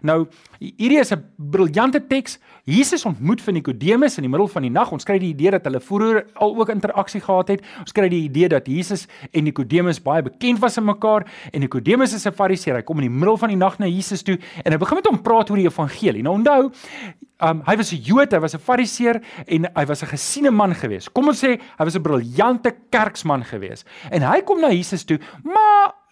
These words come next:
daar's 'n leemte in sy hart. Dis hoekom hy na Jesus toe kom.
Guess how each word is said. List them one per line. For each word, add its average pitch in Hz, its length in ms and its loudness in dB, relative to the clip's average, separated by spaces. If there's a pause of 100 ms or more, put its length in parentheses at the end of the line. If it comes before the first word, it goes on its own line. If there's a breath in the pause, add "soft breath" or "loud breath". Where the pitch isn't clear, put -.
daar's 254 200 2
'n 233 100 2
leemte 208 300 2
in 185 80 2
sy 165 140 0
hart. 139 400 0 (300 soft breath)
Dis 175 160 0
hoekom 190 220 0
hy - 80 0
na 151 80 2
Jesus 165 300 -4
toe 120 120 -10
kom. 107 160 -12